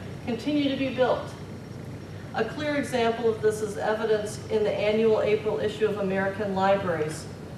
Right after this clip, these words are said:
which until this year, actually, I just read the April issue, um, for the last twenty, thirty years has been devoted to library buildings and renovations. But increasingly, many collections are being moved off-site, and the library space is being reallocated as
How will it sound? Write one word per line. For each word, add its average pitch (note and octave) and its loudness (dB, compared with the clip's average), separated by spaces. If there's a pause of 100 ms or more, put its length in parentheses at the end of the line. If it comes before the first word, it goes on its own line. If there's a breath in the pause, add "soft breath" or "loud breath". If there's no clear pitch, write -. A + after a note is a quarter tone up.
which F4 4
until A#3 2
this A#3 -4
year, A#3+ 2
actually, F3 0
I F3 4
just G3+ -6 (100)
read G3 2
the D#3+ 0 (160)
April F3 -4
issue, E3 -6 (560 loud breath)
um, F#3+ 2
for A3+ 4
the G#3+ 4
last A3 4
twenty, A3 4
thirty G3+ -2
years F#3+ 4
has G3 -2
been G3 -2
devoted G3+ -2
to G3 -4
library F3+ 2
buildings F3+ -2
and E3 -4
renovations. E3 -4 (960)
But C#4+ 2
increasingly, C4+ -2
many B3+ -2
collections A#3+ 0
are A3+ 4
being G3+ 0
moved F3 -2
off-site, A3 2
and F#3+ -2
the F3+ 0
library G3 4
space - -4
is F#3+ -4
being F#3 -2
reallocated F#3 2
as E3+ -4